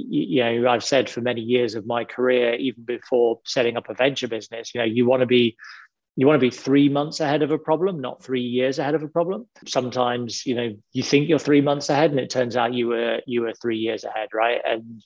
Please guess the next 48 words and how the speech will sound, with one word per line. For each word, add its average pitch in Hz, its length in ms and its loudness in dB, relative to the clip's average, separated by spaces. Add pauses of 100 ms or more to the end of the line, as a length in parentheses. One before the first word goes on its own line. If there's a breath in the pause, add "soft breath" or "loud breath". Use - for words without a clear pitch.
you 120 160 -2
know, 110 220 2 (580 loud breath)
that, 127 160 0
that - 220 -2
can 123 240 -2
be, 120 520 4
you 127 120 0
know, 117 180 0
at 131 240 -4
best 120 320 -2
painful 135 560 0
and 117 140 -2
at 120 100 -8
worst, 120 480 -6
and 123 160 -6
at 120 100 -6
worst 120 300 -2
fatal. - 560 -4 (360 loud breath)
So, 123 640 4
you 151 80 2
know, 123 120 2
we're 131 80 0
not 151 160 0
gonna 135 120 0
get 135 160 0
it 131 100 -2
all 135 140 0
right. 156 280 2
We 127 120 -4
are 123 240 0
a 110 40 -8
venture 127 380 -6
investor. 139 420 -4
We're 110 100 -6
taking 117 380 -8
venture 113 340 -6
risk, 135 360 -2 (140)
but, 127 320 -4
but 123 140 0
we're 117 80 -2
taking 117 400 -6
it 123 80 -6
in 117 120 -6
a, 113 240 2
in 127 120 0
a, 113 160 -2 (160)
in 131 160 2
a 107 100 -4